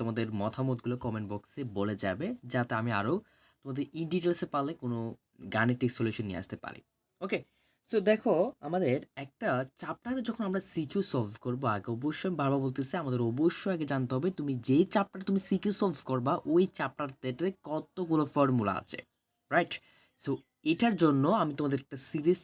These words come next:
শুরু করেছি, সেটা হচ্ছে আমি প্রত্যেকটা চ্যাপ্টারে কী করতেছি, ফর্মুলাগুলো, আহ, তোমাদের সাথে শেয়ার করতেছি, রাইট? এবার আসো, তরঙ্গ এবং শব্দের আমাদের প্রথমে যে ফর্মুলাটা আমাদের জানতে হবে, যে ফর্মুলাটা জানতে হবে সেটা হচ্ছে যে F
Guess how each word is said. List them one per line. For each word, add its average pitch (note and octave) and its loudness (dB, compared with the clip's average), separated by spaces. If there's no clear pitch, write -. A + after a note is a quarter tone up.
শুরু C3+ -2
করেছি, A#2+ -4
সেটা C3 -4
হচ্ছে B2+ -2
আমি C#3 0
প্রত্যেকটা C3 -6
চ্যাপ্টারে C#3 -2
কী D3+ 0
করতেছি, A#2 -2
ফর্মুলাগুলো, C#3 0
আহ, G2+ 0
তোমাদের D#3+ -2
সাথে D#3+ 0
শেয়ার B2 6
করতেছি, G2+ -6
রাইট? E3 2
এবার A3+ 6
আসো, G3 0
তরঙ্গ F#3 0
এবং G3+ 2
শব্দের D#3 2
আমাদের C#3 2
প্রথমে G3 -2
যে D3 6
ফর্মুলাটা D3+ 2
আমাদের C3 2
জানতে A2+ 2
হবে, C3 0
যে C#3+ 2
ফর্মুলাটা B2 2
জানতে A2 -2
হবে A2+ -6
সেটা B2+ 0
হচ্ছে D3+ -6
যে B2 -2
F - -20